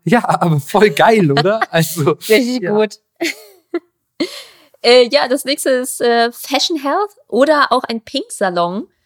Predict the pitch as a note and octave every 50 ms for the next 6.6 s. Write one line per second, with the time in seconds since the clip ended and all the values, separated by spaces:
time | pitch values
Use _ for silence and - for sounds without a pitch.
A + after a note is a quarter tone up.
0 | _ _ _ - - G#3+ A3+ A3 A3+ A#3 A#3 G3 A#3 B3 C#4 - - C4+ C#4 D4
1 | D#4+ _ - _ - A3 A3+ A#3 A#3+ A3 A#3+ - - - C4+ A3+ A#3 A#3 - B3+
2 | A#3+ A#3 G#3+ G#3 G#3 - - - - F4 - - - - _ _ _ _ _ _
3 | _ - - A3 - - - - G3+ G#3 G3+ G3+ G3 F3+ - F3+ F3 E3 F3 F#3
4 | D4 - A3+ G3 - - E3 E3+ F3+ F#3+ G3 G#3 B3+ A#3 - C4 B3+ C4 A#3 A3
5 | - - G#3 - - G3+ G#3 B3 - D#4 E4 A#3 G3 F#3+ F#3+ - - F#3 - -
6 | F3+ E3+ E3 E3 - _ _ _ - A#3 G3+ -